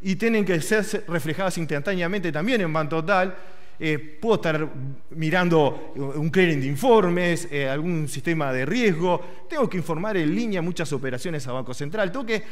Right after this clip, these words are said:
hacer un giro a otro banco y también tiene que hacerse en línea. Tengo que mandar mails, S M S, eh, no sé, los usuarios también se conectan. Para eso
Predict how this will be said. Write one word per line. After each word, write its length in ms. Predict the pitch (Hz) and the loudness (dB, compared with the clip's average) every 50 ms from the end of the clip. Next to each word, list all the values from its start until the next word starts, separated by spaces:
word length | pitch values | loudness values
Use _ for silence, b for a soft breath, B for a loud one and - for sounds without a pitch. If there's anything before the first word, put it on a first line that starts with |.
| B B B B B | B B B B B
hacer 260 | 151 147 - 294 269 | -6 -4 -2 0 0
un 140 | 220 196 - | 0 0 0
giro 220 | - 302 254 233 | 0 2 2 2
a 20 | |
otro 200 | 208 160 196 202 | 2 2 0 -2
banco 320 | 233 277 302 220 202 254 214 190 | -2 -2 -4 -4 -6 -6 -4 -4
y 80 | 170 | -2
también 260 | - 190 226 285 285 | -2 -2 -2 -2 -4
tiene 200 | 214 269 240 208 | -2 -2 -2 0
que 80 | 170 185 | 0 0
hacerse 360 | 151 - 196 175 - 202 190 | 0 0 0 2 2 2 4
en 140 | 170 165 190 | 4 4 4
línea. 540 | 233 262 254 185 147 143 139 123 117 113 - B B B B B B B B - | 6 4 4 4 2 0 -2 -4 -4 -6 -8 B B B B B B B B -4
Tengo 160 | 330 262 151 | -4 -4 -2
que 100 | 160 160 | -2 -2
mandar 320 | 147 135 135 160 156 139 | -2 -2 0 0 0 0
mails, 400 | 185 240 190 151 123 110 104 - | 0 2 2 2 0 -2 -4 -4
S 160 | 160 160 - | -4 -2 -2
M 220 | 165 156 180 220 240 | -2 0 0 0 0
S, 400 | 202 - - - 120 104 - B B B B B B | 0 0 -2 -2 -4 -4 -4 B B B B B B
eh, 680 | 135 143 147 143 143 139 131 131 120 117 104 - - - | -2 0 2 2 2 2 2 2 0 -2 -4 -6 -8 -6
no 160 | 170 214 240 | -6 -4 -4
sé, 440 | - 226 220 180 143 127 104 - - B B B B - 107 - - - - - - - - | -2 0 0 0 0 0 -2 -4 -6 B B B B -8 -8 -8 -8 -8 -8 -8 -8 -6 -4
los 200 | 170 165 143 156 | -2 -2 -2 0
usuarios 320 | 160 151 233 233 190 165 | 0 2 2 4 4 2
también 200 | 151 156 165 156 | 2 0 0 0
se 100 | 147 147 | -2 -2
conectan. 580 | 127 135 160 202 202 185 147 131 165 143 139 127 | -2 0 0 0 0 0 0 0 -2 -2 -2 -2
Para 200 | 160 170 208 226 | -4 -2 -2 -2
eso 280 | 208 - 220 208 202 | -2 -2 -2 -2 -2